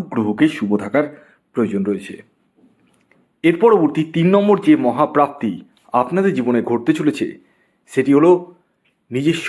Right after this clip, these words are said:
বাসভবন, অর্থাৎ বাড়ি। হ্যাঁ, আপনাদের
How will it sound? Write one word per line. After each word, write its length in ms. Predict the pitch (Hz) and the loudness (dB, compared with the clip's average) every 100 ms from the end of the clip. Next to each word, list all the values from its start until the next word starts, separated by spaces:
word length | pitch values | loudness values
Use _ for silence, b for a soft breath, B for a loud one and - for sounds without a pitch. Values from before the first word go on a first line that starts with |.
| 156 | 0
বাসভবন, 580 | 104 101 - 104 90 - _ _ _ _ - | 0 -2 -6 -12 -12 -18 _ _ _ _ -4
অর্থাৎ 320 | 127 190 190 190 b 107 98 | -2 0 -2 -4 b -18 -10
বাড়ি। 260 | 87 - 82 _ _ | -10 -10 -14 _ _
হ্যাঁ, 240 | - 98 - _ _ _ _ _ _ _ _ _ _ | -14 -14 -14 _ _ _ _ _ _ _ _ _ _
আপনাদের 480 | 127 139 202 208 147 | -2 0 2 4 2